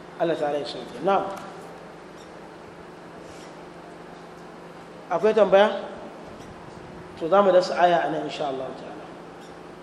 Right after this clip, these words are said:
Muna godiya ga Allah subhanahu wa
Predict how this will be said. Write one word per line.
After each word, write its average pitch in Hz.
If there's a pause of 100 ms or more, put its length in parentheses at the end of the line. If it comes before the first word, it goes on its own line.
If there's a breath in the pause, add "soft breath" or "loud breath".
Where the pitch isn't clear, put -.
(840)
Muna 214
godiya 196
ga 180
Allah 190
subhanahu 175
wa 170